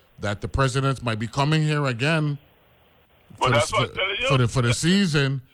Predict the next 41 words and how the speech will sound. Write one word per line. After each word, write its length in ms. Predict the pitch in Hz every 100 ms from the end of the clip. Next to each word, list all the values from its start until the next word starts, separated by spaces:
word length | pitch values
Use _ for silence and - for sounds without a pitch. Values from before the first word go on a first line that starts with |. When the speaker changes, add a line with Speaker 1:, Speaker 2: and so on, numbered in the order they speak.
| -
Speaker 1:
right? 240 | 120 139
She 100 | 123
told 200 | 101 139
me 60 | 143
that 100 | 147
about 260 | 131 117
two, 160 | - 156
three 180 | 135 151
weeks 260 | 165 185
ago, 340 | 151 123 117 113 - -
and 140 | 104
it 60 | 110
was 160 | 113
confirmed 580 | - 113 104 135 139 135
by 100 | 117
another 480 | 107 98 101 139 156
listener, 420 | 143 127 110 104 - _ -
Joey 200 | 85 107
Hollins, 380 | 117 120 127 123
text 260 | 135 120 131
me 60 |
and 80 | 104
said, 140 | 120 110
"Neville, 240 | 104 117
that 140 | 113
man 180 | 120 120
come 220 | 110 131 156
in." 180 | 165 87 - - -
And 140 | 98
now 180 | 123 127
you 220 | 127 139
hearing 300 | 135 135 139
it 140 | 139 117
again. 340 | 104 123 123
What? 240 | 135 165
And 120 | 120 120
now, 360 | 170 151 143 - _ _
and 160 | 113 107
we 100 | 127
saying 260 | 131 143
to 80 | 135